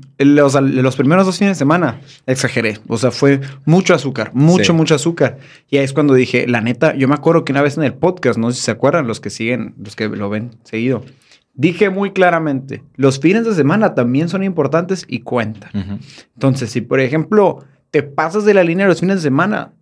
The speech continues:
Speaker 1: va a afectar tu semana
Speaker 2: Sí.
Speaker 1: también. O sea, no es como que es, es, es intocable. Si es de que cheat meals o cosas que puedes, eh, ser más flexible,
Speaker 2: Sí.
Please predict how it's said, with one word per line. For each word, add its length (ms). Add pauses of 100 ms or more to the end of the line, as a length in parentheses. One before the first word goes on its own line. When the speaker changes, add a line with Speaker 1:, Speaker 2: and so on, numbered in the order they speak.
(200)
Speaker 1:
va 120
a 20
afectar 380
tu 120
semana 480
Speaker 2:
Sí. 120
Speaker 1:
también. 360
O 60
sea, 160
no 80
es 100
como 280
que 140
es, 120
es, 220
es 180
intocable. 680 (560)
Si 280
es 140
de 140
que 340 (240)
cheat 240
meals 360
o 120
cosas 320
que 80
puedes, 460 (300)
eh, 340
ser 180
más 240
flexible, 640
Speaker 2:
Sí. 60